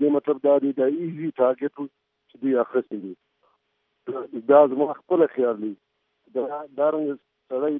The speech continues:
په دې پولیس محکمه کې به یا ملازم وي، یا به مو ملازم خو نه شي کېدلی. یو دلته چې دا کار کوي،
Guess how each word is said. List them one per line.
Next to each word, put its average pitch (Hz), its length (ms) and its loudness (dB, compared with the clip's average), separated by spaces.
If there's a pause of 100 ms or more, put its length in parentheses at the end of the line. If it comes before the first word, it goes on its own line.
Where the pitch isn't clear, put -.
په 135 160 -4
دې 123 100 -4 (120)
پولیس 127 240 -4 (220)
محکمه 277 380 0
کې 139 120 -2 (100)
به 127 80 2 (140)
یا 117 100 4 (100)
ملازم 117 520 2
وي، 131 120 0 (840)
یا 143 180 6
به 151 220 -2
مو 139 140 0
ملازم 127 360 -2
خو 139 120 -2
نه 170 100 2
شي - 120 -14
کېدلی. 127 340 0 (460)
یو 131 100 2 (500)
دلته 131 240 2
چې 107 180 -16
دا 120 80 6 (220)
کار 143 260 6
کوي، 131 140 -2